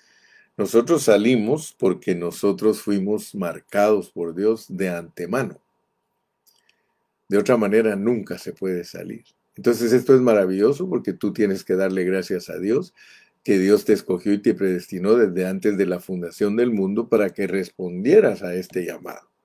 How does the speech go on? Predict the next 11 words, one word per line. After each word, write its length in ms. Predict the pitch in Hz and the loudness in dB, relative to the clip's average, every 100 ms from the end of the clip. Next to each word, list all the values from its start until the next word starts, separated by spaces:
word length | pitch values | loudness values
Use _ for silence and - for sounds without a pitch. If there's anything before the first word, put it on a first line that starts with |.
| _ _ _ - | _ _ _ -10
Entonces, 580 | 92 - 165 165 127 | 0 6 8 8 6
respondiendo 800 | 95 95 - 92 90 110 202 180 | 6 0 0 -6 0 4 6 8
a 40 | 110 | 6
este 280 | 107 - 92 | 6 2 -2
llamado, 500 | 87 95 101 139 - - - _ | -2 0 0 0 -4 -20 -20 _
tú 140 | - 117 | -2 0
sales 720 | - 120 123 92 85 - - _ _ _ | 10 10 10 6 -4 -14 -18 _ _ _
de 160 | 95 95 | -2 -2
tu 260 | - 92 | -2 -6
propio 460 | - 110 117 - 107 | 0 4 4 6 6
razonamiento. 920 | 95 90 - 92 87 98 127 95 - | 6 -2 -6 -8 -6 -2 -2 -4 -12